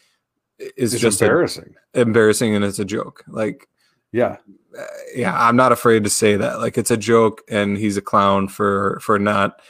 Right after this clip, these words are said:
Speaker 1: for saying that and not, not providing an explanation. So,
Speaker 2: Right. I mean, posters on, on, like, F C S Fan Nation on Facebook or, or A G S have, are,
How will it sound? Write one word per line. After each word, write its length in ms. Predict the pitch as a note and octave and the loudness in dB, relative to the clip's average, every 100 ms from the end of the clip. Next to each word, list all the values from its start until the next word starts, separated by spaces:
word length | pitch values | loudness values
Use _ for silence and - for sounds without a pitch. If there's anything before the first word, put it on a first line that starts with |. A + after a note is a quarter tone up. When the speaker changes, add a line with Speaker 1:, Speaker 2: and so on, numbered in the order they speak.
| _ _ | _ _
Speaker 1:
for 120 | A#2 | -2
saying 360 | A2 C#3+ C#3 B2+ | 2 2 2 4
that 240 | A#2+ A2+ | 2 2
and 180 | G#2+ G#2 | 0 0
not, 340 | G#2 G#2 G#2 | 2 2 0
not 260 | A2 G#2+ A2 | 0 -2 0
providing 380 | G#2+ G2+ G2 G2 | 0 0 0 -4
an 60 | G2 | -6
explanation. 600 | G2 - - - - C#3 | -8 -16 -18 -20 -20 -12
So, 260 | B2 - - _ _ - _ A#2+ | -10 -10 -12 _ _ -20 _ -4
Speaker 2:
Right. 360 | C#3 C3 A#2 _ | 2 2 0 _
I 100 | C3 | 0
mean, 180 | C#3 A2 | 0 -2
posters 680 | - F#3+ F3+ F#3 D#3 A#2 - _ - | -2 0 0 0 0 -2 -12 _ -10
on, 180 | B2+ - B2+ | -10 -8 -4
on, 300 | A#2 G#2 F#2+ | -4 -4 -10
like, 340 | A#2+ A2+ G2+ _ - | -6 -6 -6 _ -6
F 180 | C#3+ - | -4 -4
C 180 | C3+ C3+ | 0 0
S 140 | B2+ | 0
Fan 360 | - C3 A#2 A2 | -2 -2 0 0
Nation 560 | C3 C#3+ A#2 F#2+ E2+ - | -2 -2 -6 -6 -10 -8
on 220 | G#2 F#2+ | -6 -6
Facebook 580 | - C3 C#3+ A#2+ G2 - | -2 -2 0 -2 -2 -2
or, 380 | G#2 G2+ F#2+ F#2 | 0 0 0 -2
or 280 | G#2+ G2 F#2+ | -4 -4 0
A 160 | A#2 B2+ | 2 2
G 200 | G#2+ G#2 | 2 2
S 360 | C3+ A#2 - - _ - | 2 2 -6 -14 _ -10
have, 460 | - A#2+ G#2+ F2 _ | 0 2 2 -4 _
are, 200 | A2+ F#2+ | 0 0